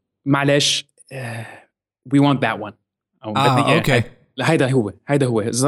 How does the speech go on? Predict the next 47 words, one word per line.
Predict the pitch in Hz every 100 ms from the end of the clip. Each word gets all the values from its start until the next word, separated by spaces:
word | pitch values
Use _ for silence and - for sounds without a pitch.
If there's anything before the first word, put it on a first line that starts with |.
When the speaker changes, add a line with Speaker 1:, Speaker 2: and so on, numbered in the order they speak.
| -
Speaker 1:
صلحوا | - 160 214
لنا | 196
إياه | 190 190
ورجعوا | 139 110 107
لنا | 98
إياه. | 98 95
Speaker 2:
ما | 151
بدنا | 170 160
واحد | 143 135
جديد | 131 120 143
بداله | 127 135 139 110
يعني. | 107 - - _ 185
Speaker 1:
إيه، | 180 - -
يعني | 117
صار | 117 175
في | - 143
ثقة، | - - 110
صار | 147 139
في | - 131
م-، | 127 104 117
مثل | 131 127 123
علاقة | 123 147 156 110
بين | 117 113
الإنسان | 110 113 - - 123
وال-، | 113 113 110
وال-، | 113 107 107
هيدا | 120 113
الباك | 120 123 -
بوت. | 104 - _ _ _ _
Speaker 2:
واو. | 135 135
Speaker 1:
لأنه | 127 156 156
بيشوفوه | 139 143 - 196 226 196
مثل، | 190 185 156 - _ _ _
يعني | 131 131 123 123
كأنه | 147 147
هيدا | 160 156
الشريك | - - 156 147 -
عندهم. | 123 135
Speaker 2:
صديق، | 143 147 110 -
آه. | 147 170
Speaker 1:
إيه. | 160 107
Speaker 2:
كأنه | - 139 156
معهم | 175 170
Speaker 1:
عرفت؟ | 156
Speaker 2:
بالتيم | 143 - 185 127
يعني. | 120 120 113
Speaker 1:
إيه. | 226 165 110